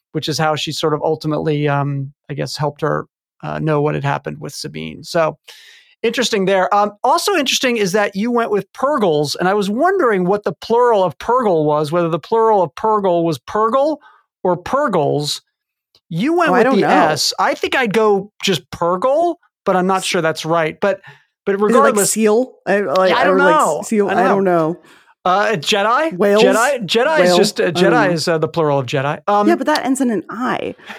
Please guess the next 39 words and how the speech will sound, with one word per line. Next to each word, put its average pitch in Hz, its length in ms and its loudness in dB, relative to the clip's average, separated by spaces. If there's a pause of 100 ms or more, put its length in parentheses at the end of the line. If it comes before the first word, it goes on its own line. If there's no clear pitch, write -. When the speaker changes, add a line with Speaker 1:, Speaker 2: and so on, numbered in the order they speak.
(160)
Speaker 2:
Whereas, 208 300 0
like, 196 260 0 (580)
things 254 220 2
that - 100 0
end 208 200 0
in 196 120 2 (520)
a, - 40 -12
historically, 214 600 0
things 175 260 -4
that 165 160 -6
end 175 140 0
in 147 80 -6
a 151 40 -8
consonant 180 680 -6
are, 156 320 -6 (340)
Speaker 1:
That's 151 160 -14
Speaker 2:
you 180 80 -2
Speaker 1:
true. 127 100 -4
Speaker 2:
know, 156 140 -10 (160)
you 185 160 -4
add 156 180 -6
an - 100 -8
S, - 280 -10
but - 240 -8
I 277 140 0
don't 165 180 -4
know. 156 220 -2
Speaker 1:
Who 175 80 0
knows 180 240 0
how 165 80 2
they 160 60 4
Speaker 2:
It's 147 80 -2
Speaker 1:
do 147 120 0
Speaker 2:
Star 151 140 0
Speaker 1:
things 156 160 0
over 147 180 0
Speaker 2:
Wars. 147 100 -2
Speaker 1:
there? 143 200 -4 (120)
Yeah. 147 220 -2